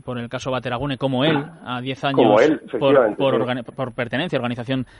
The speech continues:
Speaker 1: terrorista, y no solo es que convoca, sino que llama al homenaje directamente también a este preso, es decir, que no se pudo presentar, pero ahí está ejerciendo el claro liderazgo,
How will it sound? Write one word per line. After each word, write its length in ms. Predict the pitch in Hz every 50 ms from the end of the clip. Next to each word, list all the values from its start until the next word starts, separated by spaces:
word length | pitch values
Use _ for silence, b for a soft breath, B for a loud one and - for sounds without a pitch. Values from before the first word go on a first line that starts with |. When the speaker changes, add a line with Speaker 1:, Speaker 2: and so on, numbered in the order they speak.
| b b b
Speaker 1:
terrorista, 640 | - 135 131 131 135 143 139 - - 151 160 131 - _ -
y 400 | 135 110 113 113 113 120 117 120
no 100 | 135 135
solo 480 | 123 - 147 147 147 147 143 139 139 135
es 120 | 131 -
que 100 | - 135
convoca, 320 | 143 135 135 139 131 170 151
sino 200 | 160 139 131 117
que 140 | - 120 113
llama 440 | 131 143 156 151 139 143 175 185 - _
al 420 | 127 123 113 113 113 120 127 131
homenaje 400 | 127 120 120 120 147 147 - 139
directamente 380 | 127 123 123 - 123 127 127 123
también 240 | 127 120 127 127 123
a 40 |
este 220 | 117 - - 117 110
preso, 220 | - 156 - -
es 60 | 117
decir, 260 | 123 117 139 143 127 b b b b b b b b
que 120 | _ 113
no 100 | 110 120
se 120 | 117 131 127
pudo 180 | 139 139 131 120
presentar, 380 | 127 113 123 120 123 139 139
pero 260 | - 131 123 117 110 - -
ahí 160 | 120 120 131
está 180 | 131 - - 135
ejerciendo 480 | 123 - 127 110 127 131 131 127 123
el 120 | 120 117 -
claro 240 | - 127 123 123 120
liderazgo, 500 | 120 120 117 117 117 120 120 135 156